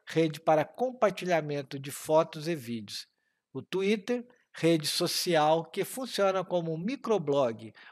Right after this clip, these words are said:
onde você pode seguir ou ser seguido, ou seja, você pode ver em tempo real as atualizações que seus contatos fazem e eles as suas.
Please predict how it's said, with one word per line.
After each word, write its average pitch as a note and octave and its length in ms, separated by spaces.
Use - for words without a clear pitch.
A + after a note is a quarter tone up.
onde C#3 240
você D#3 340
pode D3+ 380
seguir D#3+ 600
ou G3+ 140
ser C#4+ 260
seguido, D#3 680
ou D#3+ 120
seja, B2+ 440
você C#3+ 260
pode D#3+ 380
ver C3+ 240
em G#3+ 100
tempo B2 400
real E3 480
as G#3 160
atualizações F#3+ 880
que - 100
seus E3+ 300
contatos D#3 580
fazem F3 640
e A3+ 140
eles E3+ 420
as F3+ 120
suas. G#2+ 520